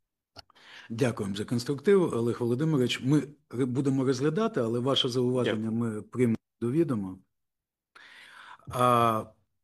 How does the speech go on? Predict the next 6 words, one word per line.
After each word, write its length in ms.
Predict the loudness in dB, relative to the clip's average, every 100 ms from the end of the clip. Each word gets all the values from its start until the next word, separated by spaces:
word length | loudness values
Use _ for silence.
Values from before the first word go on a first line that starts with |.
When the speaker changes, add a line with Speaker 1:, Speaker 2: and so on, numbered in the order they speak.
| _ _ _ _
Speaker 1:
колеги, 360 | -4 0 2 2 -2
в 100 | -4
нас 580 | 0 0 -2 -8 -12 _ _ _ _ _ _
наступне 520 | -2 0 0 -2 0 0
питання, 580 | 0 2 2 4 0
е, 880 | 0 0 2 2 0 -2 -4 -6